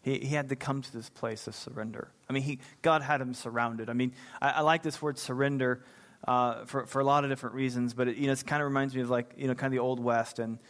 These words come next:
and there may be this gunslinger, arrogant guy who, who thinks he can take on the army, but there's a moment where the army has him surrounded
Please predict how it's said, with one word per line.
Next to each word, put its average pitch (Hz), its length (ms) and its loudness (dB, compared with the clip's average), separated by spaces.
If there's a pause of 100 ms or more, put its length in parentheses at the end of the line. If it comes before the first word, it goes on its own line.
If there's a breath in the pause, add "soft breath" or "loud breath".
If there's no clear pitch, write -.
(120)
and 135 80 -4
there 139 120 4
may 143 160 2
be 139 100 0
this 127 160 -2
gunslinger, 131 840 0
arrogant 127 480 2
guy 120 360 2
who, 120 220 -4 (320 loud breath)
who 131 80 -2
thinks 143 340 -2
he 135 80 0
can 123 160 0
take 127 200 0
on 123 120 2
the 120 80 0
army, 123 260 0
but 117 140 -2
there's 123 180 0
a 120 40 0
moment 123 460 2
where 120 140 -4
the 120 140 -2
army 123 340 0
has 117 240 0
him 113 80 -6
surrounded 104 640 -6